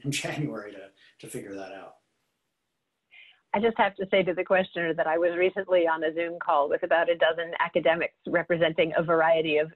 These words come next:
Speaker 2: intellectual and ideological tendencies who pretty, as, as much as you can get into a screaming fight on Zoom, who got into a screaming fight about this question. So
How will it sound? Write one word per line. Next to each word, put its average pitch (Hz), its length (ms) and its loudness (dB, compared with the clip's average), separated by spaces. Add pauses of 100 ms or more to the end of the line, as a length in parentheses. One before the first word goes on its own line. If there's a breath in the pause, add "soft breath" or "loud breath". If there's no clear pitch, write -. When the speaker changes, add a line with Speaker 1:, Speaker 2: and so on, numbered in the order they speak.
Speaker 2:
intellectual 156 720 2
and 151 220 -2
ideological 151 640 2 (100)
tendencies 160 480 0
who 170 160 2 (100)
pretty, 233 240 4
as, 196 120 4 (320 loud breath)
as 196 100 4
much 302 220 4
as 285 80 6
you 247 100 4
can 233 160 0
get 208 140 4
into 208 240 4
a 196 100 2
screaming 190 380 4
fight 180 280 4
on 170 240 0
Zoom, 160 320 2
who 170 120 0
got 160 180 2
into 165 280 0
a 165 100 0
screaming 165 320 2
fight 143 320 2
about 160 260 0
this 190 160 -4
question. 180 460 0
So 175 200 4